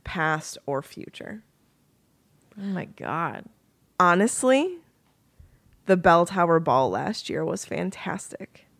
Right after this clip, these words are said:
Speaker 2: That was really cool.
Speaker 1: It was really fun. It was so pretty, and I really, really liked the drinks.
Speaker 2: You know, I'm just, I agree.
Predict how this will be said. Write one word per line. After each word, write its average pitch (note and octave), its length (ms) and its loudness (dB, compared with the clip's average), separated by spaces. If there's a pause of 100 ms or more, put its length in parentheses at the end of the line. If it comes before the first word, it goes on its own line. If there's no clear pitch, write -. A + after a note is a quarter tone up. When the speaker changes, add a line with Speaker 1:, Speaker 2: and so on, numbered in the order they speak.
(420)
Speaker 2:
That - 120 -12
was - 200 -18
really - 300 -12
cool. C#3+ 520 -4 (200)
Speaker 1:
It F#3 60 -6
was F#3 200 -2
really D3+ 320 -2
fun. G3 440 -8 (1000)
It - 100 -6
was F#3 140 0
so D3 240 4
pretty, B2+ 400 -2
and - 120 -2
I D#3+ 60 2
really, E3 460 2
really D3+ 440 0
liked C#3 340 -4
the D3 60 -4
drinks. - 560 -6 (2250)
Speaker 2:
You G#3+ 120 2
know, G#3+ 220 4
I'm G3 220 2
just, G#3+ 240 -4 (460)
I F#3 120 2
agree. F3 500 0